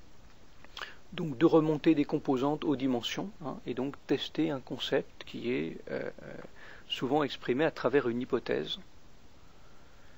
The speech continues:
Donc en gros c'est simple, on a un paramètre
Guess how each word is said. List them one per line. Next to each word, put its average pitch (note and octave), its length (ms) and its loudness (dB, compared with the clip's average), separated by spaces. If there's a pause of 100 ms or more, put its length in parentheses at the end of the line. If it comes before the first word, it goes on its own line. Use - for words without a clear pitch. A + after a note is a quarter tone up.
(920)
Donc D3+ 220 4
en D3 100 8
gros D3 340 6
c'est D3 140 0
simple, E3+ 540 0 (520)
on D3 200 4
a D3 80 10
un C#3+ 140 10
paramètre C#3 760 6